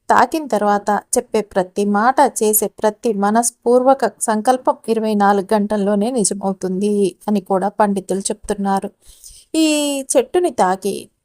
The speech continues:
మీరు చెప్పే ప్రతి మాట కూడండి మీకు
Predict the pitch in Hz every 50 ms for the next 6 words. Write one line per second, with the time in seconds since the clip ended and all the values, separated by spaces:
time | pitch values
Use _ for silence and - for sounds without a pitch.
0 | _ 190 240 247 240 220 208 196 196 185 - _ _ _ - 247 233 240 - 226
1 | 214 208 - - 208 196 - - 233 226 226 208 208 226 - 269 269 - 202 196
2 | 196 196 190 175 170 196 - _ _ _ - 226 233 226 -